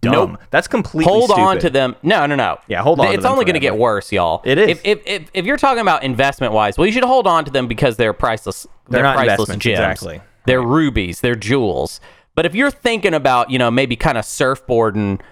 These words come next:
Speaker 2: your life on your old video game collection and then, like, as you're on your way out, maybe selling 'em all, I think that's a,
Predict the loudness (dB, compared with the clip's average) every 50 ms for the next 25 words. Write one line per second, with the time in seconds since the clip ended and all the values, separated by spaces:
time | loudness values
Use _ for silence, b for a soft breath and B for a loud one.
0 | b b _ 0 0 0 2 2 2 2 0 0 -2 -4 -6 -6 -2 0 0 0
1 | 0 0 0 0 0 0 0 0 0 0 0 2 0 0 0 -2 -2 -2 -2 0
2 | 0 0 0 -2 -2 -2 -2 0 0 0 0 0 0 -2 -2 -4 -4 -4 -2 -2
3 | -2 -2 -4 -4 -2 -2 0 0 0 0 0 0 0 0 0 0 0 2 2 2
4 | 0 0 0 -2 -2 -4 -4 -6 -4 -2 -2 0 0 0 -2 -2 0 0 0 -2
5 | -2 -4 b b b b -6 -4 -2 -2 0 -2 0 0 0 0 0 -2 -6 -8
6 | -8